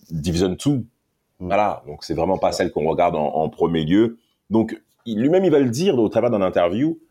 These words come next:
Speaker 1: que ça va pas l'étonner, en fait, qu'il ne soit pas sélectionné, bien qu'on imagine bien que ça puisse piquer. Et c'est la même chose du côté du Denis Haslem, euh, Mapenda. Là, là, on a affaire à un que mais,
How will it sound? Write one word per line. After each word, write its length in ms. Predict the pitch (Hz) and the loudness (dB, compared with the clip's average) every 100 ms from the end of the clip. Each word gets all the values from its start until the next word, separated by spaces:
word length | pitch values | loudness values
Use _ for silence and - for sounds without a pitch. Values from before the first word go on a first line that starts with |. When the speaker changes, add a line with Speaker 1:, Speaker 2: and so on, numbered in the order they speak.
| _ - | _ -8
Speaker 1:
que 60 | 104 | 0
ça 100 | 143 | 2
va 100 | 107 | 4
pas 140 | 123 | 4
l'étonner, 440 | 120 113 110 117 | 2 4 2 4
en 100 | 107 | 2
fait, 260 | 90 101 - | 0 -2 -4
qu'il 320 | - 85 80 | -12 -8 -6
ne 80 | 85 | -6
soit 200 | 78 87 | -4 -2
pas 100 | 90 | -2
sélectionné, 680 | 87 85 73 80 87 107 107 _ - | -2 -4 -4 -2 0 0 -2 _ -4
bien 180 | 85 90 | -2 -2
qu'on 240 | 85 80 | -2 -2
imagine 380 | 80 78 73 78 | 0 -2 -2 -2
bien 200 | 76 131 | 0 0
que 60 | |
ça 100 | - | -4
puisse 240 | - 156 - | -8 -8 -8
piquer. 480 | - 156 185 - - | -8 -2 0 0 -6
Et 60 | |
c'est 180 | - - | -8 -4
la 100 | 76 | -2
même 140 | 76 | -2
chose 220 | 76 98 73 | -2 -4 -6
du 80 | |
côté 200 | - 76 | -8 -6
du 80 | 76 | -6
Denis 340 | 69 71 71 - | -4 -4 -4 -6
Haslem, 440 | - - 226 107 | -6 -2 -2 0
euh, 200 | 78 69 | -2 -2
Mapenda. 460 | 67 - 73 73 69 | -2 -4 -4 -2 0
Là, 120 | 65 | 0
là, 140 | 73 | 0
on 80 | 76 | 0
a 60 | 71 | -2
affaire 260 | 67 80 | -2 -4
à 120 | 71 69 | -2 -4
un 60 | |
que 120 | 78 | -4
mais, 420 | 78 117 117 92 | -2 2 2 0